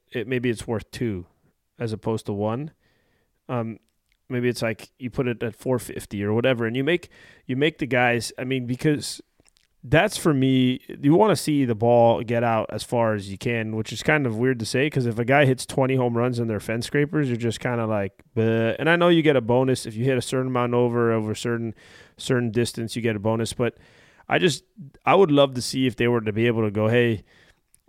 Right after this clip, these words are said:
all right, you hit that over f-, four fifty, that's, that's counts as two," because that's, then for me, you really, really see who are the true, true, like, "Hey, these guys got stupid power" kind of thing.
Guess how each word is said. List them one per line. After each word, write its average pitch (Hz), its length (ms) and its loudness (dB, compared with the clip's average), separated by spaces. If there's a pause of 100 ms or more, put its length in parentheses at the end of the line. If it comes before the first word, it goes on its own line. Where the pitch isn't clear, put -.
all 110 60 -4
right, 101 280 -4
you 123 200 0
hit 131 120 2
that 123 140 2
over 117 160 2
f-, 123 340 -2
four 135 240 2
fifty, 139 460 -2
that's, 117 360 -2 (200)
that's 120 260 -2
counts 113 320 -4
as 98 120 -12
two," 92 420 -12
because 110 380 -2
that's, 123 340 -2 (360)
then 185 400 4 (300)
for 143 220 0
me, 147 320 6
you 127 180 4
really, 170 600 4
really 143 320 2
see 123 320 -2
who 120 200 2
are 113 120 2
the 101 100 -4 (140)
true, 175 500 4
true, 139 380 0
like, 107 240 -2
"Hey, 104 160 -2
these 117 260 -4
guys 110 260 -2
got 101 240 -4
stupid 117 720 0
power" 90 520 -4
kind 98 260 -8
of 95 80 -8
thing. 98 320 -10